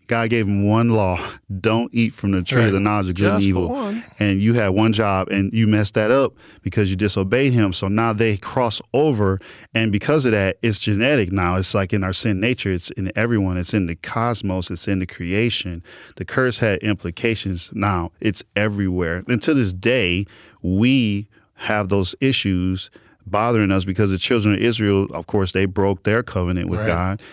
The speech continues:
Speaker 1: and they got exiled. No wonder. <laughs> The natural consequences that came with the curse, that is part of the issue of why they ended up in exile in the first place.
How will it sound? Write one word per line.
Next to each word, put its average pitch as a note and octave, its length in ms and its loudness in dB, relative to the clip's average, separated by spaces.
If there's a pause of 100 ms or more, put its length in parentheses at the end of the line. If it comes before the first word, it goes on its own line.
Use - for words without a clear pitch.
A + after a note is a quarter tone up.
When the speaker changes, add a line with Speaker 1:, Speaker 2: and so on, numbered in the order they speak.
(200)
Speaker 1:
and G2+ 220 0
they G#2 180 2
got G2+ 260 0
exiled. G2+ 460 0
No G#2+ 140 4
wonder. A2 360 0 (120)
<laughs> - 440 -4
The G#2+ 120 2
natural G#2+ 340 0
consequences A2 640 0
that F#2+ 160 2
came G#2+ 300 0
with G2 140 2
the E2+ 80 -10
curse, G2+ 600 0 (380)
that A#2 420 0
is A2 200 0
part A2 280 0
of F#2+ 100 2
the F#2 140 -4
issue G#2 380 0
of F2+ 80 -2
why G2 560 0
they G#2 260 0
ended F#2+ 300 0
up F2+ 160 0
in F2+ 100 -2
exile F2+ 360 -4
in F2+ 80 -6
the F2+ 40 -10
first G2 240 -8
place. - 300 -14